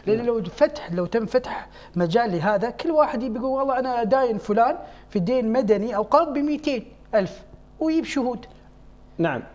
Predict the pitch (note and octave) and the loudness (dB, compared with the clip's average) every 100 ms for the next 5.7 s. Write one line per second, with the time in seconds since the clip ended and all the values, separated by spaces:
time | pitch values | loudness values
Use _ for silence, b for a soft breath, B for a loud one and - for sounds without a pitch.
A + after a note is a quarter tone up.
0 | - F#3 F3 G3+ - A3 G3 A#3+ B3 D#4+ | -4 0 0 0 0 0 2 2 2 2
1 | D#4 B3+ A#3 A#3+ B3 C#4 B3 G#3+ - F#3+ | 0 -2 0 0 0 -2 -2 -6 -4 0
2 | A3 A#3 A#3+ G#3 G3+ - - A3 F#3 - | 2 2 -2 -4 -6 -8 -4 -2 -2 -4
3 | A#3 G#3 D#3 F3 E3+ B B B - E3+ | -2 0 0 -2 -4 B B B -8 -4
4 | F3 A3 A3+ D4+ F4+ - A#3 G#3+ - - | -2 0 0 -4 -6 0 2 2 -4 -20
5 | - - G#3 B3 A#3+ A#3 G3+ | -18 -4 -4 -2 -4 -4 -2